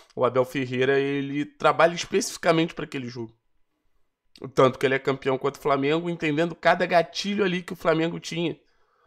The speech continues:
Quando a, o Palmeiras devia pressionar, como o Palmeiras devia atacar pelo lado, como o Palmeiras devia cap-, atacar pelo outro. Então, assim, era um a-, foi um Abel, na real, que entendeu muito bem como usar esse tempo.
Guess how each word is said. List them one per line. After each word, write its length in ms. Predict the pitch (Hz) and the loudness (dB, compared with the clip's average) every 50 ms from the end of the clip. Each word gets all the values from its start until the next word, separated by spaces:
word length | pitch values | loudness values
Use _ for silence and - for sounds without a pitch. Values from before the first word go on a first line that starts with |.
| _ _ _ | _ _ _
Quando 240 | - 151 147 143 139 | 2 4 6 6 6
a, 100 | 127 - - - - | 4 2 -2 -18 -20
o 60 | 131 | -8
Palmeiras 420 | - - 131 127 127 131 127 123 | -2 0 2 2 2 2 0 -2
devia 480 | 123 123 117 110 117 127 117 123 123 123 | -4 -10 -12 -10 -8 -8 -6 -6 -6 -6
pressionar, 540 | 120 - 110 104 - 104 110 143 151 143 - | -6 -6 -10 -8 -6 -2 0 2 2 2 -2
como 160 | - 123 123 | -6 -12 -12
o 60 | 113 | -8
Palmeiras 340 | - 127 123 123 127 123 123 | -6 -4 -4 -2 -4 -4 -6
devia 220 | 127 123 113 127 | -8 -4 -2 -2
atacar 260 | 123 123 117 - 120 113 | -2 -2 -4 -6 -6 -6
pelo 180 | - 113 110 | -6 -6 -4
lado, 300 | 113 123 143 151 139 123 | -2 2 2 2 2 0
como 180 | - - 139 127 | -2 -6 -8 -6
o 40 | 123 | -4
Palmeiras 420 | - 135 127 127 131 131 123 117 | -4 -2 -2 -2 -2 -4 -6 -8
devia 220 | 123 110 117 117 | -8 -8 -8 -8
cap-, 260 | - 117 110 - _ _ | -6 -8 -8 -10 _ _
atacar 460 | - 120 123 - - 117 - 123 117 | 0 0 2 2 0 -2 0 -2 -4
pelo 180 | - 123 117 113 | -4 -4 -6 0
outro. 320 | 117 139 151 156 151 - - _ - - - - - _ | 2 4 2 2 0 -4 -20 _ -20 -20 -20 -20 -4 _
Então, 280 | - 151 147 - 151 147 | 0 2 4 6 6 6
assim, 340 | 143 139 - 147 131 117 - - _ _ - | 4 4 0 -2 -2 -2 -4 -8 _ _ -4
era 320 | - 113 123 139 160 170 | 0 2 4 6 6 6
um 160 | 170 170 160 143 | 4 4 4 2
a-, 180 | 135 131 - - | 0 0 -4 -8
foi 260 | - - 151 180 208 202 | -4 -2 0 2 2 2
um 140 | 185 160 | 2 2
Abel, 340 | 147 127 110 127 143 160 175 | 2 2 2 2 2 2 2
na 140 | 156 131 127 | 2 0 -4
real, 520 | 131 123 117 123 151 - 87 - - _ _ _ _ _ _ _ _ _ _ - | -4 0 4 4 4 4 2 -2 -10 _ _ _ _ _ _ _ _ _ _ -8
que 120 | - 175 | -4 -2
entendeu 560 | 170 175 175 180 185 170 165 156 160 196 220 226 | -2 0 0 0 0 0 2 4 6 6 6 4
muito 280 | 220 220 214 - - | 2 -2 -4 -6 -4
bem 380 | 170 151 156 156 175 240 - _ _ _ _ _ _ _ | 0 2 2 2 2 0 -6 _ _ _ _ _ _ _
como 260 | - 190 202 214 214 | -2 0 0 0 0
usar 300 | 196 175 165 151 156 156 | -2 -2 0 0 0 0
esse 180 | 151 151 - 135 | -2 -6 -8 -12
tempo. 420 | - - 113 104 107 - - - | -10 -8 -8 -8 -8 -12 -18 -20